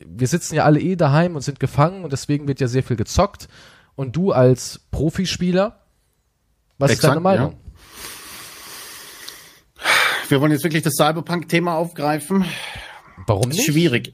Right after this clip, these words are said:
Speaker 2: Nun,
Speaker 1: Warum
Speaker 2: ich bin,
Speaker 1: nicht?
Speaker 2: ich bin noch nicht durch mit Cyberpunk. Deswegen kann ich nur eine Anfangsmeinung
Speaker 1: Ja, aber
Speaker 2: kundgeben.
Speaker 1: findest du, der Hype,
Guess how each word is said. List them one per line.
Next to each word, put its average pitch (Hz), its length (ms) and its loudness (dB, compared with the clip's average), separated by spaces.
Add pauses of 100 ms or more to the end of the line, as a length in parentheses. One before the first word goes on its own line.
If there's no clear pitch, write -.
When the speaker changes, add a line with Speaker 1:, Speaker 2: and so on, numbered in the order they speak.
Speaker 2:
Nun, 214 180 4
Speaker 1:
Warum 196 80 -2
Speaker 2:
ich 185 140 2
bin, 226 120 0
Speaker 1:
nicht? 202 220 -4
Speaker 2:
ich 160 140 -4
bin 226 120 0
noch 226 100 4
nicht 208 320 -2
durch 139 440 4
mit 98 160 -4
Cyberpunk. 92 580 -6 (440)
Deswegen 120 440 2
kann 127 120 4
ich 113 80 4
nur 123 100 4
eine 120 240 2
Anfangsmeinung 101 1080 -2 (960)
Speaker 1:
Ja, 127 100 0
aber 139 100 8
Speaker 2:
kundgeben. 143 240 0
Speaker 1:
findest 175 280 2
du, 180 320 -4 (220)
der 117 300 2
Hype, 175 340 4